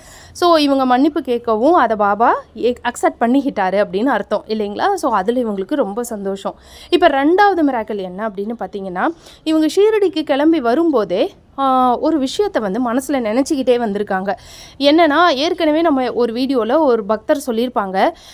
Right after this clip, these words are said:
"அ, என் கண்ணீரால உங்க பாதத்தை நான் கழுவணும் சாயி" அப்படின்னு ஒரு, ஒருத்தங்க ஒரு டயலாக் பேசியிருப்பாங்க. அது வந்து அந்த வார்த்தைகள், வார்த்தை இல்ல, இந்த வரி வந்து இவங்களுடைய மனசுல ஆழமா பதிஞ்சிருச்சு. So, இவங்க என்ன பண்றாங்கன்னா,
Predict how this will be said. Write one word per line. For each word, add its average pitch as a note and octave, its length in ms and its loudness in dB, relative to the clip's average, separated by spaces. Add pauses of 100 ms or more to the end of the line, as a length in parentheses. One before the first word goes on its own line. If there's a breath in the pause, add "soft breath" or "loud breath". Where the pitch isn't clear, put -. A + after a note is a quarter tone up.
(180 loud breath)
"அ, A#3 200 2
என் B3 200 2
கண்ணீரால C#4+ 880 4
உங்க A3+ 320 -2
பாதத்தை C#4 400 -2
நான் A#3 180 -4
கழுவணும் B3 520 0
சாயி" G#3 420 0
அப்படின்னு A3+ 680 2
ஒரு, A#3 360 0
ஒருத்தங்க C4 340 -2
ஒரு C#4 200 0
டயலாக் A3+ 400 -2
பேசியிருப்பாங்க. G3+ 540 -4 (440 loud breath)
அது D4 260 4
வந்து E4 340 2
அந்த A#3 220 -2
வார்த்தைகள், A#3+ 640 -2
வார்த்தை A3 460 -4
இல்ல, G3+ 240 -4
இந்த A#3+ 220 -2
வரி B3 340 4
வந்து C4+ 460 0
இவங்களுடைய A#3 500 -4
மனசுல C#4+ 320 -2 (140)
ஆழமா C#4 420 2
பதிஞ்சிருச்சு. A3+ 600 -2 (440 soft breath)
So, F4+ 360 4
இவங்க D#4+ 400 4
என்ன E4 220 2
பண்றாங்கன்னா, C4 680 0